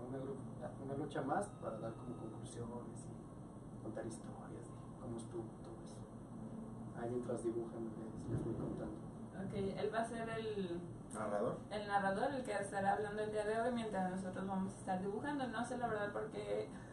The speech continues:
Speaker 2: <laughs>
Speaker 1: Ya,
Speaker 2: por
Speaker 1: pues.
Speaker 2: qué Elías no se encontrará aquí, pero en un momento más espero que llegue.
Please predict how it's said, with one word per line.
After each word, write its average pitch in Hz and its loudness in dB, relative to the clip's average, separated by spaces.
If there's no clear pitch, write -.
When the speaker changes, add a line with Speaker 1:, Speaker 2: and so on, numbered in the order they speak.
Speaker 2:
<laughs> - -2
Speaker 1:
Ya, 214 4
Speaker 2:
por 240 4
Speaker 1:
pues. - 2
Speaker 2:
qué 220 6
Elías 254 8
no 247 2
se 254 0
encontrará 214 2
aquí, 302 0
pero 247 8
en 240 4
un 202 -4
momento 208 -4
más 214 -4
espero 214 -2
que 247 -2
llegue. 269 2